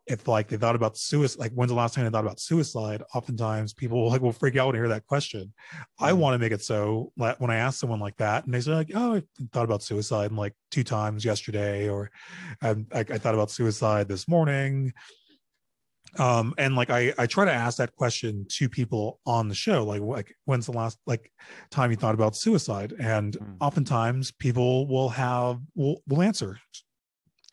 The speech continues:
Speaker 1: as a, a matter of factly. And I, I like that. I, I want that to be more of the norm, where people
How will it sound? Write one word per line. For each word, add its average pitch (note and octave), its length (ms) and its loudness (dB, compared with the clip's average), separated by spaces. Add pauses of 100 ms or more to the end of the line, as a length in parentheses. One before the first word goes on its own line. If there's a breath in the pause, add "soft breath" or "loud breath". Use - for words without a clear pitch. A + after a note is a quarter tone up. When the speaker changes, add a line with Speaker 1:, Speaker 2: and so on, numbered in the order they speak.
Speaker 1:
as A#2 240 0
a, A2+ 320 4
a A#2 120 0
matter A#2+ 300 2
of A#2 80 -6
factly. A#2 400 -2 (640 loud breath)
And C3 320 2
I, C#3 280 4
I D3 80 4
like A#3 180 2
that. G#2 140 -2
I, A#2+ 240 -2
I - 20 2
want C3+ 300 0
that C#3 180 -2
to - 100 -20
be C3+ 120 0
more B2+ 520 0
of B2 300 0
the A#2+ 100 0
norm, A#2+ 460 0
where G#2+ 260 -2
people A#2+ 480 -4